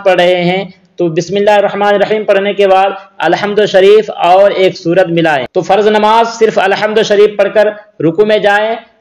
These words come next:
और सुन्नत में अलहम्द शरीफ के साथ कोई एक सूरत मिलाएं या कोई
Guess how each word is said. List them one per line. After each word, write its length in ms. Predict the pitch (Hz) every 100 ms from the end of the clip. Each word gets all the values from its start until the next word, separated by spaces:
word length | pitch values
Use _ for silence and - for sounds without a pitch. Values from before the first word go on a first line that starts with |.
| _
और 320 | 147 185 226 220
सुन्नत 360 | 196 196 220 202
में 320 | 247 269 269 _ _ _ -
अलहम्द 380 | 170 220 220 220
शरीफ 280 | 202 202 202
के 80 | 196
साथ 340 | 202 214 190
कोई 220 | 202 196
एक 140 | 202 190
सूरत 360 | 185 196 190
मिलाएं 400 | 196 196 196 202
या 140 | 196 190
कोई 220 | 202 202